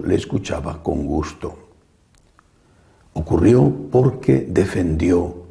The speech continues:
la familia. Defendió que no le era lícito a Herodes vivir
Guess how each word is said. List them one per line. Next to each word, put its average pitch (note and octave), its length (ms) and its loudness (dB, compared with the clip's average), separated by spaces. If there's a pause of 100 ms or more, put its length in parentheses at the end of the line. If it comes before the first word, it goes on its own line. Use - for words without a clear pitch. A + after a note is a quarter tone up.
(140)
la - 180 0
familia. C#2 760 -8 (1200)
Defendió B2 800 6
que - 560 4 (680)
no A2+ 260 8
le B2+ 200 6
era B2 200 4
lícito - 880 0 (240)
a - 140 -2
Herodes F#2 800 0 (480)
vivir G#2+ 420 4